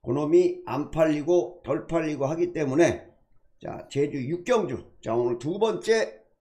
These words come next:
메인 승부로 시원하게 상한가 한 방 때리겠다라고 약속을 드리면서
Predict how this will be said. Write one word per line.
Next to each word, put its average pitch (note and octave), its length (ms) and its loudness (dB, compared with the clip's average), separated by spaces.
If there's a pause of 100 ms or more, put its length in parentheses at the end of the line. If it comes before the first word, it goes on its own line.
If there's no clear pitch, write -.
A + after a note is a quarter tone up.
(440)
메인 E3+ 280 2
승부로 D3+ 800 -2 (340)
시원하게 G3+ 440 4
상한가 E3 440 0
한 D#3 120 0
방 D3 220 -2
때리겠다라고 F#3+ 1040 2
약속을 D3+ 440 -4
드리면서 C#3+ 680 0